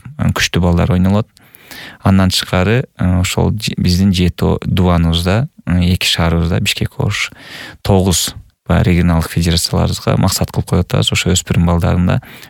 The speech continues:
өздөрүнүн ички чемпионатын, областтын ичинде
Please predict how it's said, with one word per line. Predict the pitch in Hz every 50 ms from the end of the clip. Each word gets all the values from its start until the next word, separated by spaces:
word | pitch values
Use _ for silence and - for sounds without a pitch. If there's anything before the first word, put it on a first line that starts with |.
| - -
өздөрүнүн | 92 95 95 92 90 98 95 92 101 104 101 87 82 85 87
ички | - - - -
чемпионатын, | - - 85 80 - 82 82 85 - - - - - - - _ _ _ _ 104 101 -
областтын | 95 98 87 90 85 85 - - - - 90 90
ичинде | - - - 90 87 87 98 131